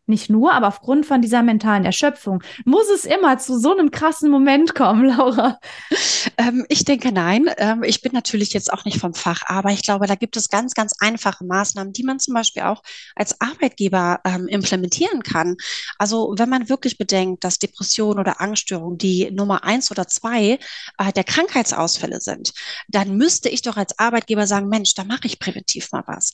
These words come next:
Speaker 2: Ich
Speaker 1: Mhm.
Speaker 2: möchte ja gar nicht, dass mein Arbeitgeber jetzt oder mein Arbeitnehmer neun Monate oder länger ausfällt aufgrund dieser Erkrankung, sondern ich biete vielleicht Workshops an für Führungskräfte. Wie kann ich psychische Erkrankungen erkennen? Wie kann ich vielleicht aber auch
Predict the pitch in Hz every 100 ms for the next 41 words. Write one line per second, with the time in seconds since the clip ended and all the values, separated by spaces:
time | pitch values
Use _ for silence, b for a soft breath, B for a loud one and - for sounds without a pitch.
0 | B B 262 202 202 214 226 208 202 220
1 | - 196 202 - 196 196 - 190 180 180
2 | - B B - 190 185 180 185 185 196
3 | 214 233 226 220 _ _ _ _ - 185
4 | 202 226 220 220 208 202 196 190 185 180
5 | 196 339 - - 180 180 - - 262 494
6 | - - - - 170 185 - 277 B B
7 | B - 220 196 165 151 - 247 - -
8 | 220 196 - 175 - 240 320 - 180 -
9 | 160 - - 226 - 277 240 - - 170
10 | 208 B B B - 190 - 190 196 -
11 | 208 196 202 - - 214 208 - 202 202
12 | B B B 196 - - 269 294 311 B
13 | B - 202 - 196 202 - 190 190 196
14 | 180 - 180